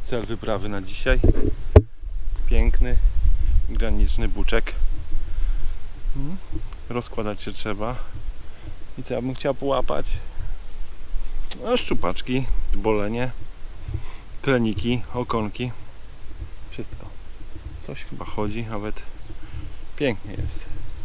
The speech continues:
Jak zwykle zresztą. Co tu dużo mówić. Ukraina po drugiej stronie. No, to trzymaj ta się, my będziemy łowić. Nara.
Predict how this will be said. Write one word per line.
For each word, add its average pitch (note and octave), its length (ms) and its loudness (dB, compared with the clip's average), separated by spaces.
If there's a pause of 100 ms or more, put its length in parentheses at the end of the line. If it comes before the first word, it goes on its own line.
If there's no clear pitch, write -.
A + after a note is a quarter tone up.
(140)
Jak A#2+ 200 -4
zwykle B2 360 -6
zresztą. - 360 -6 (840)
Co - 60 -6
tu - 200 -4
dużo - 200 -2
mówić. - 400 2 (1500)
Ukraina A2+ 460 0
po G#2 140 -4
drugiej G2+ 260 -2
stronie. - 460 -6 (1700)
No, A#2 220 -2
to B2 100 -4
trzymaj G#2+ 380 -2
ta - 100 0
się, C3 340 -2
my G2 120 -4
będziemy G2+ 340 -4
łowić. G2 600 -6 (1400)
Nara. G2+ 180 -2